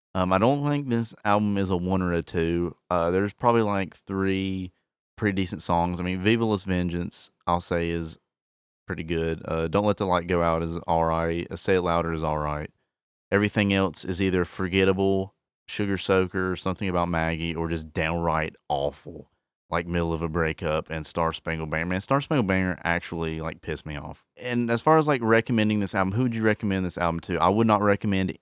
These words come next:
this album to anyone unless they consider, unless they just have a Brendon Urie poster in their room and they think that Panic, regardless of whatever happens,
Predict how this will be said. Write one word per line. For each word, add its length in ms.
this 200
album 220
to 220
anyone 600
unless 380
they 240
consider, 760
unless 340
they 120
just 260
have 300
a 100
Brendon 300
Urie 200
poster 440
in 80
their 160
room 280
and 120
they 100
think 240
that 220
Panic, 520
regardless 800
of 100
whatever 420
happens, 680